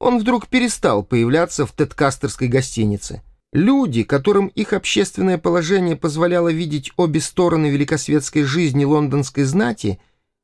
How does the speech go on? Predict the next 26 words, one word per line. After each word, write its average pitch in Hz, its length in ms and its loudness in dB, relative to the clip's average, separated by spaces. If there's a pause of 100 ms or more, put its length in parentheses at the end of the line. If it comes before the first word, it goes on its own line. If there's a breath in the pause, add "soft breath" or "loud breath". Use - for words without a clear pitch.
(100)
вероятно, 233 560 2
заметили, 196 580 2
что 127 240 -4
в - 60 -10
то 170 100 2
же 156 140 -2
самое 165 420 2
время 185 500 0
в - 60 -8
еженедельной 160 760 2
газете 170 520 0
между 135 400 2
двумя 147 400 2
выписками 135 680 0
из - 180 -4
приходских 139 680 -2
метрических 143 680 0
книг 247 360 0 (540)
появилось 220 520 2
известие 214 580 0
об 175 220 0
отъезде 185 480 0
лорда 196 340 2
Дэвида 185 420 2
Дерри 196 260 2
Мойер, 180 460 2